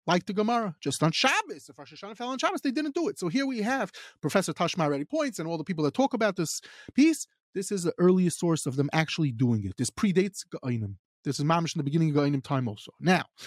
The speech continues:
we're not gonna get into all the arichas about it, but there's a fellow, Moshe David Har, who has an excellent article, pages and pages about it, where he talks about trying to figure out the exact breakdown of what happened.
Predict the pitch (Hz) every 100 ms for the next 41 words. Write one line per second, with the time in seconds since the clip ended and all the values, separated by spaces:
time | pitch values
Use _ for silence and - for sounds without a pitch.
0 | - - - - - 151 233 233 202 156
1 | 175 180 - 160 160 208 170 139 160 233
2 | 190 180 170 147 135 127 131 135 196 175
3 | 151 185 - 151 160 139 117 160 165 147
4 | 135 127 135 185 - 160 143 165 185 -
5 | 151 135 - _ _ _ 131 - 220 170
6 | 147 123 156 135 135 135 131 123 139 139
7 | 175 - 185 - 170 147 131 - 135 127
8 | - 135 139 131 123 120 117 151 139 -
9 | - - _ _ 208 196 175 151 123 120
10 | 131 233 208 196 175